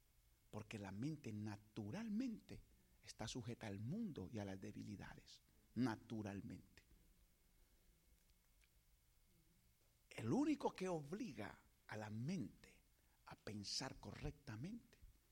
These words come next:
es el Espíritu de Dios que venció al mundo. Y por eso Jesús dijo, "Y yo, y ustedes tienen la mente de Cristo",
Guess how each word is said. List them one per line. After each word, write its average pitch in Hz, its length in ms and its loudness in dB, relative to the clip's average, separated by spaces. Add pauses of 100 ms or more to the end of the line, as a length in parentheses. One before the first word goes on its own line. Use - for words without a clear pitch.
(380)
es - 200 0
el 120 80 0
Espíritu 131 640 -2
de 104 100 4
Dios 175 340 -2 (760)
que 110 100 2
venció 104 520 4
al 104 160 4
mundo. 156 500 6 (680)
Y 123 100 6
por 113 180 4
eso 117 180 4
Jesús 110 300 0
dijo, 104 260 0 (360)
"Y 107 180 -2
yo, 113 260 -4 (540)
y 123 40 2
ustedes - 420 0
tienen 147 400 0 (100)
la 95 140 -2
mente 101 340 2
de - 120 -6
Cristo", - 380 -8